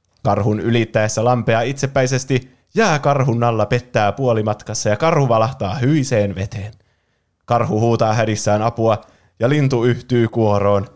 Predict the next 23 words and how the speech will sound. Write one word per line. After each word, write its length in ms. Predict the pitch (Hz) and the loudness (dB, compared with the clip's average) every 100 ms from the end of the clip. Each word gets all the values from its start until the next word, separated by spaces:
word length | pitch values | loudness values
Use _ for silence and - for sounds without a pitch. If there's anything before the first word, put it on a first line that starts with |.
| _ _ _ _ | _ _ _ _
Tyttö 260 | 113 - 104 | -10 -4 -2
menee 260 | 117 120 | 2 2
rohkeasti 480 | 113 120 - 110 131 | 2 0 -2 -4 -4
pelastamaan 580 | - 110 104 120 113 107 | -4 -2 -2 -4 -4 -2
karhun 480 | 117 113 113 107 104 _ | -2 -2 0 -2 -4 _
seuraamalla 640 | - 98 101 104 98 92 95 | -4 0 2 2 0 -2 -4
tämän 300 | 95 98 98 | -4 -4 0
jälkiä 500 | 131 123 - 110 104 - _ _ 113 | 0 -2 -2 -2 -2 -4 _ _ -6
ja 200 | 95 - 117 | -4 -4 -2
ryömien 760 | 117 135 110 107 104 101 98 | 2 2 2 2 2 2 0
jään 280 | 104 147 110 | 0 0 0
pintaa 420 | 101 117 104 98 | 0 -2 0 -2
pitkin. 460 | 104 135 139 - - - _ _ _ _ _ _ - | -2 -4 -4 -14 -20 -20 _ _ _ _ _ _ -6
Tyttö 300 | 104 - 101 | -6 -2 0
heilauttaa 600 | 98 101 104 98 101 101 | 0 2 0 0 0 0
kaulahuivinsa 720 | 120 127 113 120 120 120 117 | 2 2 2 0 0 0 -2
karhua 380 | - 139 151 131 | -2 0 2 0
kohden 500 | 143 156 147 135 - - _ _ _ | 0 0 0 -2 -4 -18 _ _ _
ja 160 | 113 - | -2 0
saa 340 | 185 160 143 | 2 4 4
vetäistyä 540 | 131 127 120 - 113 110 | 4 2 2 2 0 2
karhun 400 | 117 117 113 107 | 2 2 0 -2
takaisin 760 | 101 104 104 101 98 95 95 | -2 0 0 -2 -2 -2 -4